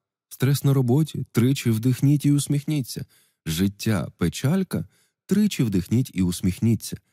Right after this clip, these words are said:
Щойно звичка сформована, подразник може викликати прагнення, навіть якщо це не має нічого спільного з вихідною ситуацією. Ключ до пошуку і виправлення причин ваших шкідливих звичок —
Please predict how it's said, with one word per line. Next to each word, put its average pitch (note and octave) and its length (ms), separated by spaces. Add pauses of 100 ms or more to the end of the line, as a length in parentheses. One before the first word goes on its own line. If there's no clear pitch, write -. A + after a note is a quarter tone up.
(400)
Щойно E2+ 640
звичка D#2+ 440
сформована, E2 720
подразник F#2+ 600
може G2 240
викликати G2 560
прагнення, F2+ 680
навіть F#2+ 520
якщо D#2+ 320
це D#3 260 (320)
не C3+ 180
має C3 460
нічого F2+ 420
спільного G#2+ 640 (160)
з - 80
вихідною D2+ 640
ситуацією. - 880 (460)
Ключ F3 240
до C3 120
пошуку B2 420
і G#2 60
виправлення G2 520
причин F#2+ 440
ваших F2+ 400
шкідливих F#2 500
звичок — D#3 420